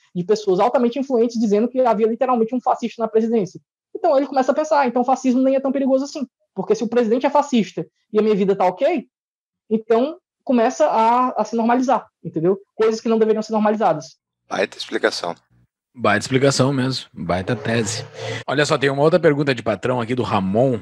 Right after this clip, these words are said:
Speaker 3: A gente tá em política e oratória e vamos trazer pro nosso campinho aqui, né?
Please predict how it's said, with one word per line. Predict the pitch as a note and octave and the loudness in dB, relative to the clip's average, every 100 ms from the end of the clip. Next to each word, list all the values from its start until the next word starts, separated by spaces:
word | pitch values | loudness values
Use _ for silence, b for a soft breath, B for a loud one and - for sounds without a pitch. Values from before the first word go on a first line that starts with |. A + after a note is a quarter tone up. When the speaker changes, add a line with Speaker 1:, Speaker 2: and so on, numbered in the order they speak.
| - | -4
Speaker 3:
A | A#2+ | -2
gente | G#2+ G#2 | -2 2
tá | G#2+ G#2 G2+ - | 2 2 -2 -2
em | A2+ G2+ | -4 -4
política | - G2+ D#3 - - E3+ E3+ B B - | 0 2 2 2 2 2 0 B B -12
e | F#2+ F#2+ | -4 0
oratória | G2 G2+ B2 B2+ C#3 D#3 _ _ | 0 0 0 2 0 -2 _ _
e | D#3+ | -6
vamos | G#2+ A2 A2+ | -2 -2 0
trazer | B2+ A2 A#2 | 0 0 0
pro | A#2 | -2
nosso | A#2 - | -2 -2
campinho | C3+ C3 D3 C#3+ | -2 0 0 0
aqui, | A2 A2 A2+ | -2 -2 -4
né? | G#2+ G#2+ | -4 -6